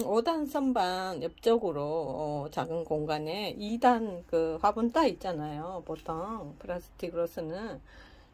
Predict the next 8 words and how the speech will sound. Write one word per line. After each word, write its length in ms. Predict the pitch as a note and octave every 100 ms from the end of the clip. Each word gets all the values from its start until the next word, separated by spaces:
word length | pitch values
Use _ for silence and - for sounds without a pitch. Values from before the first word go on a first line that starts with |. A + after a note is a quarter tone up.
| -
이 100 | F3
화분 360 | F3+ F#3+ G#3+ G#3+
따에 240 | A3+ G3+
놓고 560 | F3+ F3 - - B3 A3
조금 360 | C#4+ D4 D#4
큰 220 | D4 C4+ B3+
아이들 720 | G#3+ F3+ C#3 C#3+ D3 C3+ B2
이렇게, 600 | C#3 C3+ - D3 F3+